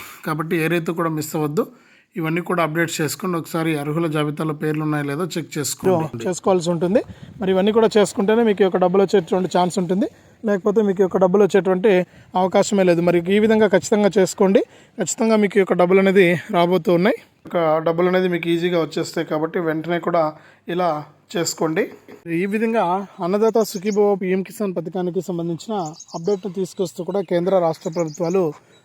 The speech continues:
ఆదేశాలు అయితే ఇచ్చాయి. మరి జాబితాలో పేర్లు చెక్ చేసుకోండి. పేర్లు చెక్ చేసుకుని ఈ అన్నదాత సుఖీభవ లిస్టులో పేర్లు ఉన్నాయో లేదో తెలుసుకుని దాని ప్రకారం మీరు లబ్ధి అయితే పొందండి. మరి ఎప్పుడైతే మనకు రాష్ట్ర వ్యాప్తంగా రైతులు ఉంటారో వారందరికీ కూడా ఇది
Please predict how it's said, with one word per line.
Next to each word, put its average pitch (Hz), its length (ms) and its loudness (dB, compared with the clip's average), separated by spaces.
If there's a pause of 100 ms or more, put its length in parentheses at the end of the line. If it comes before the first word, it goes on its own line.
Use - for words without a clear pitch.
(140)
ఆదేశాలు 175 420 -4
అయితే 165 200 -4
ఇచ్చాయి. 240 260 -4
మరి 180 180 -4
జాబితాలో 190 480 2
పేర్లు 185 360 0
చెక్ 170 200 -8
చేసుకోండి. 185 460 -6 (380)
పేర్లు 196 300 -6
చెక్ 196 200 -8
చేసుకుని 190 420 -4 (400)
ఈ 190 40 -6
అన్నదాత 190 380 -2
సుఖీభవ 190 560 -2
లిస్టులో 175 420 -2
పేర్లు 180 340 -2
ఉన్నాయో 180 200 -2
లేదో 170 220 0
తెలుసుకుని 156 580 -6 (140)
దాని 165 200 -2
ప్రకారం 185 420 0
మీరు 175 300 0 (380)
లబ్ధి 165 280 -4
అయితే 180 160 -2
పొందండి. 165 400 -4 (460)
మరి 170 300 -6 (200)
ఎప్పుడైతే 202 400 0
మనకు 214 260 -2
రాష్ట్ర 185 280 0
వ్యాప్తంగా 190 360 0
రైతులు 170 300 -2
ఉంటారో 170 480 -2 (200)
వారందరికీ 170 440 -6
కూడా 180 220 -4
ఇది 160 180 -6